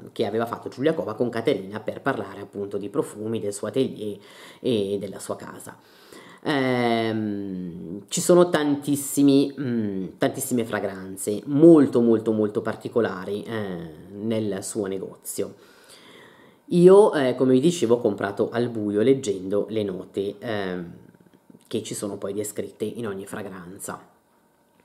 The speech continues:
Eh, se a qualcuno interessa, nei loro atelier loro, eh, mm,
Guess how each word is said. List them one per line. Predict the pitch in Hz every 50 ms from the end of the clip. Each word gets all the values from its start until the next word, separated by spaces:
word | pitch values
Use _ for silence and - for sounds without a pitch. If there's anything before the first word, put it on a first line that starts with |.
| - - -
Eh, | - 131 120 113 110 110
se | - - - 147
a | 147 131
qualcuno | - 127 120 117 - 131 120 113
interessa, | 107 104 107 113 113 110 107 107 - - - 101 98 95 - - - - - - _
nei | - 117 120 117 117 113 113
loro | 110 117 113 113
atelier | 107 104 - 107 104 104 104 107 104 101 - - 113
loro, | 107 110 107 104 101 101 101 - -
eh, | - 113 110 104 101 92 90 90 - -
mm, | - 104 98 92 87 82 78 82 85